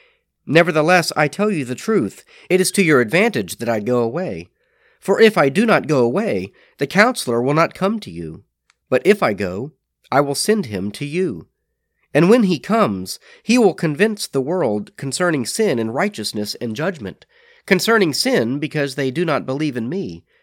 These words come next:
Concerning righteousness, because I go to the Father,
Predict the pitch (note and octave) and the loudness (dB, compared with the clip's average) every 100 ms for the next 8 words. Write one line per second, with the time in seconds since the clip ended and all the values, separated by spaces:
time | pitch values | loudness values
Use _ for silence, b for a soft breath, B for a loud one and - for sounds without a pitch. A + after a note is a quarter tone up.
0 | _ _ - B2 D#3 C#3+ A#2 C3 F3 G#2 | _ _ -10 -2 0 0 0 -2 -4 -6
1 | - F#2+ F2 - - _ _ - C3 D#3 | -10 -10 -10 -12 -14 _ _ -10 -4 -2
2 | C#3 A#2+ D#3 D3+ C3 A#2 - E3+ A2 E2 | -2 0 0 -2 -4 -8 -2 -2 -2 -6